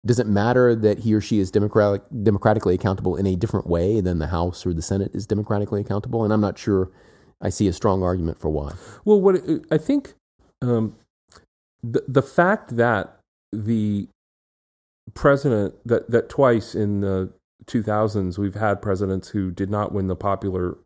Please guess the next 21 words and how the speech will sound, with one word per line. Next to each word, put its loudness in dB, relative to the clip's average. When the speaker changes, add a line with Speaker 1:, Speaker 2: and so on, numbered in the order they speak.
Speaker 2:
uh, -4
national -4
popular -4
vote -4
and 0
nevertheless, 0
uh, -2
were -6
sworn -4
in -4
as -4
president. 0
Um, 0
the, 2
the 2
fact 2
that 2
that's 2
noteworthy 2
and 0
jarring 0